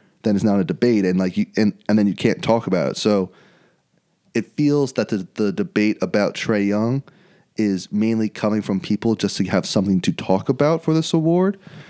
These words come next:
because while Trae Young has been really good, he just isn't the Rookie of the Year. And Atlanta just still has so much work to do f-,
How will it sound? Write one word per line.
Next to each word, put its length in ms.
because 480
while 260
Trae 320
Young 160
has 120
been 180
really 240
good, 420
he 180
just 340
isn't 240
the 100
Rookie 240
of 60
the 80
Year. 340
And 420
Atlanta 440
just 160
still 180
has 120
so 360
much 280
work 280
to 100
do 220
f-, 200